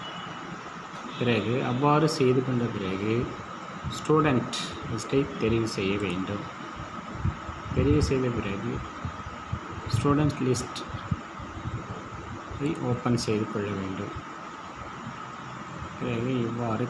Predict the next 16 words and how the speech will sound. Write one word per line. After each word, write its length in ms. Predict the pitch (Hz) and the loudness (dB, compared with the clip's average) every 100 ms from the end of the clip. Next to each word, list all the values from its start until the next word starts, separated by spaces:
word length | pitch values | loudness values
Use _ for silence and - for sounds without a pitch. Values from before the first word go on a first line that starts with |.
| - | 0
திரையில் 440 | 113 110 117 127 - | 2 4 4 4 2
தெரிய 280 | 107 107 107 | 0 2 2
வரும். 340 | 95 113 160 - - - - - - - - - - - - - - - - - - - - - - - - - - - - - - - - - - - - | 2 0 0 -2 -10 -10 -10 -12 -12 -12 -10 -10 -10 -10 -10 -10 -10 -10 -10 -10 -10 -10 -10 -10 -10 -12 -12 -10 -10 -10 -10 -10 -10 -10 -10 -10 -10 -8 -2
இவற்றில் 520 | 131 135 135 - 147 | 2 4 2 2 2
கடைசி 320 | 135 127 - 139 | 4 4 4 0
ஸ்டூடெண்ட் 520 | - 127 123 127 123 | 4 4 6 6 4
லிஸ்ட், 380 | 151 156 - - - - - - - | 2 0 -2 0 0 -2 -4 -8 -6
அஹ், 640 | 123 123 120 117 117 117 117 - - - - - - - - - - - - - - - - - - - - 113 110 | -2 0 2 2 2 0 -2 -4 -8 -10 -10 -10 -6 -4 -4 -8 -10 -8 -8 -8 -10 -10 -10 -10 -10 -8 -6 -4 -2
date 280 | 127 123 | 0 2
of 160 | 123 123 | 4 4
birth 260 | 123 123 - - | 2 -2 -4 -6
change, 440 | - 131 139 139 - - - - - - | 0 4 4 2 -2 -6 -8 -8 -8 -4
மொபைல் 420 | 131 117 120 123 | -2 0 0 2
நம்பர், 440 | 120 117 113 135 - - - - - - - - - - - - | 2 2 2 2 0 -6 -10 -12 -10 -6 -4 -2 -4 -6 -10 0
கடைசியாக 960 | 123 123 143 151 151 147 - 127 117 120 | 2 6 8 8 6 4 2 4 4 2
உள்ள 320 | 120 104 107 | 2 4 4